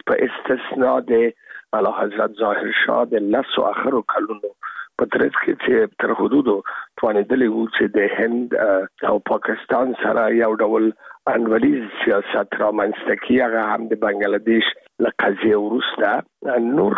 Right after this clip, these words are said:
که تاریخ ته سړی پام وکړي، د دغه څو لسیزو، اتو لسیزو په بهیر کې وینو چې هیڅ کله د موازنه نه ده رامنځته شوې. هغه په دې معنی چې دا دواړه هیوادونه، هند او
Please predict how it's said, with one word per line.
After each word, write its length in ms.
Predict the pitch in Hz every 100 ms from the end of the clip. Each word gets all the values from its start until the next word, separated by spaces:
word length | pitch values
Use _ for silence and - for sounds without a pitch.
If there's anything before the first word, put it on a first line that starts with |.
| -
که 80 | - - 117
تاریخ 280 | 104 - - -
ته 100 | - 127 -
سړی 320 | 113 113 113 113
پام 240 | 110 104
وکړي، 300 | 101 - 120 117
د 100 | 101 95
دغه 220 | 95 98 - - -
څو 160 | - 110 107 104 104 104
لسیزو، 480 | 104 - 117 107 98
اتو 260 | 101 139 110
لسیزو 420 | 101 - 113 107 101
په 100 | 107 101
بهیر 260 | 98 127 131
کې 140 | - 113 - - - - 120
وینو 180 | 143 147 -
چې 100 | - - _ _ _ 147
هیڅ 180 | - -
کله 180 | 139 120
د 100 | 117
موازنه 540 | 110 107 107 110 117 131
نه 140 | 127 139
ده 80 | 117 104
رامنځته 500 | 101 98 98 - 98 -
شوې. 200 | 95 104
هغه 120 | 110 -
په 40 | -
دې 80 | 170 156
معنی 200 | 143 139 -
چې 100 | 143 - _ - - _ 107 113
دا 60 | 113 117
دواړه 220 | 127 143 104
هیوادونه، 560 | 107 104 113 107 104
هند 240 | 120 135
او 60 | 120